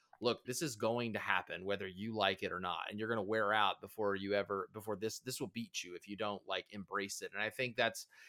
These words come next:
it's something that, um, I think a lot of people might, you know, if they knew all the details to your story, and we're not gonna get into some of that stuff, but, like,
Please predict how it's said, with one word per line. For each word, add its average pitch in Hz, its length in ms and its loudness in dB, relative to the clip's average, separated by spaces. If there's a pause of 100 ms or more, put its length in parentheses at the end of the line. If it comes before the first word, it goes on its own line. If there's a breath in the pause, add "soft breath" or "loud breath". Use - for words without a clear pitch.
(160)
it's 127 180 2
something 208 400 6
that, 131 300 6
um, 110 440 2 (580 soft breath)
I 123 80 2
think 151 180 2
a 131 40 2
lot 123 280 8
of 123 100 2
people 117 280 -2
might, 107 360 0
you 107 80 -8
know, 107 140 -2
if 101 80 -8
they 110 120 0
knew 110 220 0
all 104 140 4
the 101 100 -2
details 98 520 -2
to - 80 -8
your 95 60 -6
story, 98 460 0
and 95 100 -4
we're 101 80 -4
not 98 140 0
gonna 95 140 -8
get 98 160 -4
into 98 180 -8
some 98 180 -6
of 92 40 -4
that 92 160 -4
stuff, 95 320 -2
but, 101 100 0
like, 101 260 0